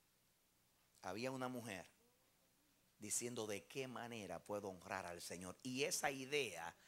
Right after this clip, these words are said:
no vino ese día, porque ella había ahorrado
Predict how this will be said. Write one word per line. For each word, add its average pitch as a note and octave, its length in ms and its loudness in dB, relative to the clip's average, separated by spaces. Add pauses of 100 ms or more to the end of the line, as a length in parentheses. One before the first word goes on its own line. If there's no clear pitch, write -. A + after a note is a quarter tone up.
(240)
no A#2+ 280 4
vino C#3+ 280 0
ese A#2+ 220 2
día, A2+ 420 -4 (1160)
porque A2+ 560 4
ella F#2+ 580 0 (840)
había A2 240 6
ahorrado A#2+ 500 6